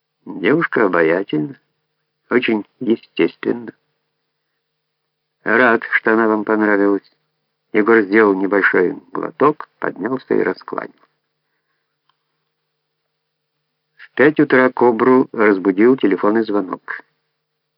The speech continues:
«Слушай», ответил он недовольно. «Доброе утро. Откройте дверь. Я сейчас загляну», сказал Егор и положил трубку. Кобра быстро накинул халат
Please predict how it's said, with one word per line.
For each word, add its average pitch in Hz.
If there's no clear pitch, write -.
«Слушай», 117
ответил 107
он 107
недовольно. 110
«Доброе 135
утро. -
Откройте 120
дверь. 98
Я 95
сейчас 101
загляну», 98
сказал 95
Егор 92
и 120
положил 92
трубку. -
Кобра 117
быстро 104
накинул 101
халат 101